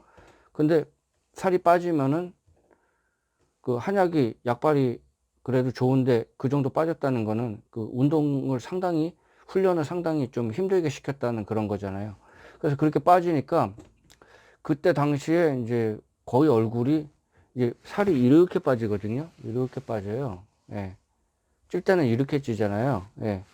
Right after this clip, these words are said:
근데 여기 그 광대뼈가 이렇게 나와가지고 여기 쏙 들어가고, 지금은 사실 좀 살이 있고 좀 이렇게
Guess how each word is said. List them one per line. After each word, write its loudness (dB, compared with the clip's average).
근데 2
여기 2
그 -2
광대뼈가 2
이렇게 0
나와가지고 -2
여기 -4
쏙 -10
들어가고, 2
지금은 2
사실 0
좀 0
살이 0
있고 2
좀 -6
이렇게 -2